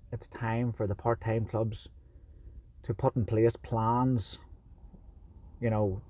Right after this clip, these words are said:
down the road for trying to make that semi full-time, full-time football, because that's the way the league's going, and the gap will, the gap will increase, and, and Europe's so important, and you can see the same teams getting Europe every year and getting the same cash, and the gap will widen and widen and widen.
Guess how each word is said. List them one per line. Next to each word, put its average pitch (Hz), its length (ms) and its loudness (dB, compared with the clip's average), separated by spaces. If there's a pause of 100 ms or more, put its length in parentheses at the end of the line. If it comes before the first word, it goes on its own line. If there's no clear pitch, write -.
down 120 260 6
the 107 80 4
road 110 260 6
for 101 320 2 (680)
trying 113 280 2
to 110 60 4
make 110 200 4
that 113 180 2
semi 113 320 0
full-time, 110 520 0
full-time 107 400 0
football, 127 340 4
because 110 360 0 (340)
that's 135 220 2
the 120 80 0
way 110 160 6
the 107 80 2
league's 101 240 0
going, 110 380 0 (840)
and 104 160 0
the 101 40 2
gap 131 280 8
will, 107 220 4
the 110 140 0
gap 135 240 4
will 117 140 6
increase, 104 460 0
and, 101 200 0 (1500)
and 110 120 4
Europe's 139 320 6
so 120 160 2
important, 120 480 2
and 113 160 -2 (120)
you 120 120 -4
can 123 80 2
see 160 180 6
the 147 80 6
same 117 240 2
teams 117 260 0
getting 104 260 0
Europe 110 240 2
every 101 180 0
year 117 280 2
and 110 100 0
getting 95 160 -2
the 92 60 -2
same 113 220 2
cash, 117 460 2
and 101 140 -2
the 92 40 -6
gap 104 240 2
will 107 100 0
widen 107 320 0
and 101 120 -2
widen 104 240 -2
and 98 100 -4
widen. 123 340 0